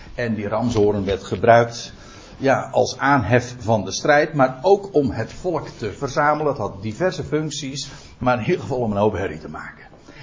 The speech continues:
En de parousia van Christus, dat wil zeggen, als hij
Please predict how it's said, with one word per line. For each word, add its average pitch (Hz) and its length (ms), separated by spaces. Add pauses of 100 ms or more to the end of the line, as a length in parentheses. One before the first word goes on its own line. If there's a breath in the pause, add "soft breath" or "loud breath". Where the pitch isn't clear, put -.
En 117 300
de 110 340
parousia 254 800
van 240 200
Christus, 175 420
dat 165 120
wil 156 80
zeggen, 127 240
als 107 240
hij 220 420